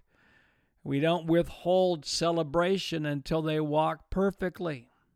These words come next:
And I love a culture of celebration. I was in a staff meeting today where there were certain leaders who were celebrated, and they were bragged on by other leaders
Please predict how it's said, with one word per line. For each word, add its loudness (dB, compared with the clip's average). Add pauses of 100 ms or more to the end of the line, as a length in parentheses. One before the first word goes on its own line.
(1700)
And 0
I 0
love 2
a -2
culture 2
of -2
celebration. 0
I -4
was -6
in -4
a -4
staff -4
meeting -2
today -4
where -4 (440)
there 2
were 2
certain -4
leaders -2
who -4
were -4
celebrated, -4
and -10 (420)
they -2
were 2
bragged 2
on -4
by -4
other 0
leaders -2